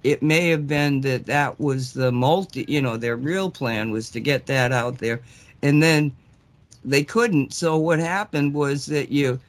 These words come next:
woke them, you put 'em in hot water, like you're dropping us in hot wa-, wait a minute, what is this, you know?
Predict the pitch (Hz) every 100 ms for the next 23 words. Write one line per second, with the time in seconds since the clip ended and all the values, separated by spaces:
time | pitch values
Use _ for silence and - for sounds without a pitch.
0 | _ _ _ 139 180 208 - 156 131 95
1 | 107 139 214 208 165 185 196 190 202 226
2 | 202 156 147 147 147 147 170 196 185 175
3 | 165 156 151 180 - 175 147 208 240 254
4 | 226 165 180 233 247 240 170 127 127 139
5 | 151